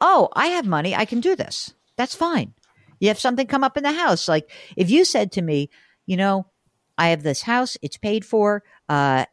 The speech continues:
and I, I, I need to do fifty thousand dollars of work in this house, and it's my forever house at that point," I'd be like, "Great, sell out of the brokerage account and do the work." And you have to give yourself permission to spend the money you've saved.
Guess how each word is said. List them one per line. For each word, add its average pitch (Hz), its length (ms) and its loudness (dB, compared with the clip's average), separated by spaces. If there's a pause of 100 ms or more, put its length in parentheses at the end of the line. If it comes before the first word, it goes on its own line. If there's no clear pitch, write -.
and 151 340 0 (140)
I, 98 120 -12 (140)
I, 139 500 0 (100)
I 143 160 0
need 156 400 -4
to 170 100 -6
do 147 220 -2
fifty 269 300 0
thousand 180 360 0
dollars 151 340 2
of 123 140 -6
work 123 300 -2
in 139 140 -6
this 135 180 -4
house, 127 260 -2
and 147 160 -4
it's 139 220 -6
my 135 140 -2
forever 139 420 0
house 95 280 -2
at 110 120 -10
that 123 180 -2
point," 139 340 -4 (300)
I'd 233 80 0
be 294 80 2
like, 277 160 2
"Great, 320 240 2
sell 190 200 2
out 190 120 2
of 190 60 -2
the 190 60 -2
brokerage 185 360 0
account 180 280 0
and 156 60 0
do 151 120 0
the 143 80 2
work." - 280 -4 (520)
And 180 180 2
you 214 220 4
have 233 140 2
to 196 80 -2
give 170 140 -2
yourself 170 320 -2
permission 165 520 -2
to 175 120 -2
spend 190 320 0
the 190 60 2
money 240 220 2
you've 185 160 0
saved. - 420 -6